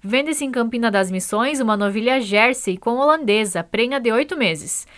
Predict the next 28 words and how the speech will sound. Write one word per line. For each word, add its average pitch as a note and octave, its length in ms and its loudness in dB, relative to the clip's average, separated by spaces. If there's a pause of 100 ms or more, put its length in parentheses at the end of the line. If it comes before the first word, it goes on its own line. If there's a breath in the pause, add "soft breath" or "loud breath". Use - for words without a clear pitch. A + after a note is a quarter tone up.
(180 soft breath)
Telefone C4 640 4
nove A#3 400 6
nove C#4+ 280 4
meia G3+ 280 2
vinte F#3+ 240 -4
e D4+ 40 -12
três C4 340 4
cinquenta G#3+ 380 -4
e F#3+ 60 -2
dois A3+ 260 0
cinquenta A3+ 360 -2
e E3+ 60 -2
dois. G#3 600 0 (400)
Vende-se D4 480 2
uma B3+ 200 2
junta C4+ 400 -2
de C4+ 80 4
novilhas C4+ 400 4
mestiças C4 840 -2
para G#3 240 2
todos C4 320 0
os B3 160 -4
tipos A3 400 -4
de G3 120 -2
serviço, A#3 600 2 (260 loud breath)
um A#3+ 180 -4
touro C4 400 6
gir G3+ 380 -2